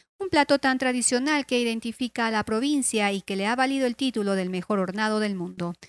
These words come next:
En días anteriores se realizó una preselección. Los participantes además recibieron un ciclo de talleres con el ánimo de capacitarlos en cuanto a normas de higiene, atención al cliente,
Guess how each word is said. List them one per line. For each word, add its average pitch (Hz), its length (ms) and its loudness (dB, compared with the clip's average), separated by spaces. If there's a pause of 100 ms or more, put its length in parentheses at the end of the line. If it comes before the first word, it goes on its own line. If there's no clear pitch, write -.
(480)
En 262 100 2
días 277 200 6
anteriores 262 560 4
se 262 120 0
realizó 240 520 0
una 240 300 0
preselección. 240 920 0
Los 185 160 -4
participantes 220 840 -4
además 214 480 -2
recibieron 226 720 0
un 220 120 0
ciclo 226 320 -2
de 220 120 -2
talleres 226 480 -2
con 226 160 -4
el 233 80 -4
ánimo 240 320 -2
de 226 80 -2
capacitarlos 220 880 -2
en 208 180 -6
cuanto 220 440 0
a 196 80 0
normas 214 400 -2
de 202 80 -2
higiene, 208 500 0
atención 214 600 0
al 202 120 -4
cliente, 226 580 -2